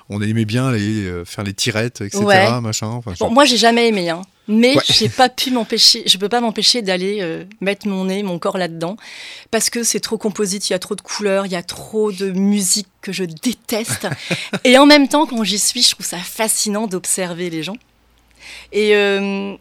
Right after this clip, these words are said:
Speaker 2: et j-, j'ai, j'ai vraiment voulu y aller pendant un mois, parce que ça durait un mois. Donc la braderie de Lille avait été annulée
Speaker 1: Ouais.
Speaker 2: avec, euh, les mesures de,
Speaker 1: Le
Speaker 2: de,
Speaker 1: protocole
Speaker 2: de
Speaker 1: sanitaire,
Speaker 2: protocole sanitaire.
Speaker 1: et cetera, ouais.
Speaker 2: Mais pas les foires.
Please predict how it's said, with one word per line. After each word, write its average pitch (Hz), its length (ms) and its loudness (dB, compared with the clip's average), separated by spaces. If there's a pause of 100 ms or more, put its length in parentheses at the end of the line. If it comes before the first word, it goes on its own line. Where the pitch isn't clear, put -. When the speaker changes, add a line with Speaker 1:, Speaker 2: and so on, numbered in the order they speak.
(120)
Speaker 2:
et 214 180 0
j-, - 220 4
j'ai, 202 380 -2
j'ai 196 160 -2
vraiment 220 280 2
voulu 220 520 -6 (160)
y 196 160 -4
aller 220 380 0 (260)
pendant 202 320 -4
un 208 100 0
mois, 202 220 -2
parce 214 140 -6
que - 80 -4
ça - 20 -4
durait 170 220 -8
un 165 120 -4
mois. 165 200 -8
Donc 175 240 -16
la 180 160 -4
braderie 175 320 -4
de 170 80 -12
Lille 185 160 -6
avait 156 240 -8
été 165 240 -6
annulée 156 360 -4 (300)
Speaker 1:
Ouais. 202 120 -12
Speaker 2:
avec, 170 360 -10
euh, 156 320 -12
les 160 200 -12
mesures 160 360 -12
de, 156 100 -18
Speaker 1:
Le 110 100 -14
Speaker 2:
de, - 60 -18
Speaker 1:
protocole 120 420 -4
Speaker 2:
de - 60 -4
Speaker 1:
sanitaire, 107 440 -2
Speaker 2:
protocole 104 140 -2
sanitaire. - 160 -2
Speaker 1:
et 90 160 -4
cetera, 95 260 -6
ouais. 80 100 -12 (1000)
Speaker 2:
Mais 202 80 2
pas 339 160 2
les 240 80 2
foires. 175 380 0